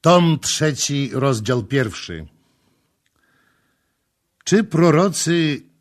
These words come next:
podziemnej świątyni Sfinksa widzieli nowego władcę Egiptu, jak obozował pod piramidami? Czy dali o nim znać do królewskiego pałacu i w jaki uczynili to sposób?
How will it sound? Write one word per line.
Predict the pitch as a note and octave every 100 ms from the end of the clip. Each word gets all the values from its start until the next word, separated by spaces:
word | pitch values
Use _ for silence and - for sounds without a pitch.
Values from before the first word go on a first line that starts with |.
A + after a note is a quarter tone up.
| _ -
podziemnej | C#3+ B2+ G#2+ F3 F3+ E3 C#3
świątyni | - C#3 C3+ D#3 D#3+ C3+
Sfinksa | - C3 D3+ B2+ - C#3+ C3+ B2+ -
widzieli | F2+ A2+ G#2 D3 C#3
nowego | C3 B2 C3 C3
władcę | A#2 B2+ - C3
Egiptu, | A#2+ A2+ A2 - C3+
jak | B2 G#2+
obozował | A#2 A#2 G#2+ B2 A#2+
pod | F#2+ A2
piramidami? | - A#2+ A2+ A2+ G#2 G#2 A2+ B2 _ _ _ _ _ _ _ _ _ -
Czy | C3+
dali | A#2+ D3 D3+ D3
o | C#3+
nim | C#3+ B2+
znać | G#2+ C#3 A#2
do | B2+
królewskiego | C3 B2+ A#2+ - C3+ A#2+
pałacu | G#2+ A#2+ A#2 A2+ - B2 B2+ - _ _ _ _ _ _ _ _ _ -
i | C3+
w | B2
jaki | C#3+ C3+ - B2+
uczynili | A#2 C3 C3+ A#2+
to | A2
sposób? | A2+ - A2+ G#2 A2 G#2+